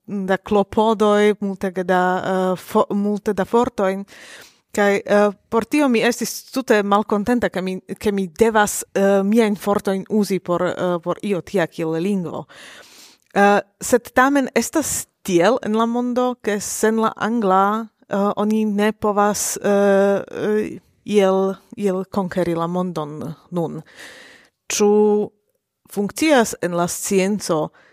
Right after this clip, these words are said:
ke oni publikigas la sciencan artikolon en ajna lingvo, en ajna nacia lingvo,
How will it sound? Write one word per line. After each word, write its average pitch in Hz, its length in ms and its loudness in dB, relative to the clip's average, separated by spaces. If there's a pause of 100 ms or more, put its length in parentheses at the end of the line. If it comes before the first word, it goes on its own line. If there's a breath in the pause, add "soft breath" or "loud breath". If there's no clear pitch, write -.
ke - 180 0
oni 185 160 -2
publikigas 185 920 -2
la 170 380 0
sciencan 202 680 0
artikolon 185 840 0 (840 soft breath)
en 190 220 -2
ajna 214 360 4
lingvo, 226 560 2
en 190 140 -8
ajna 190 240 -4
nacia 220 460 2
lingvo, 170 480 -4